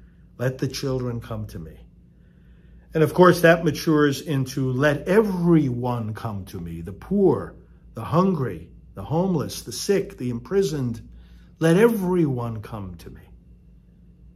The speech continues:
For such is the kingdom, the kingdom of welcome." Let's pray.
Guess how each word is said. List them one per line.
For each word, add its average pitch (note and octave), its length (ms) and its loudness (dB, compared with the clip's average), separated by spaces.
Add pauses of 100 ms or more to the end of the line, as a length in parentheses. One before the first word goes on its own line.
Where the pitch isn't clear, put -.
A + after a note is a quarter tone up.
(220)
For G#2 220 -12
such C#3 380 -6
is B2 180 -6
the A#2 80 -10
kingdom, G2+ 600 -8
the - 120 -20
kingdom B2+ 460 -6
of G#2 160 -12
welcome." D#2+ 360 -16 (400)
Let's G2+ 200 -14
pray. - 260 -20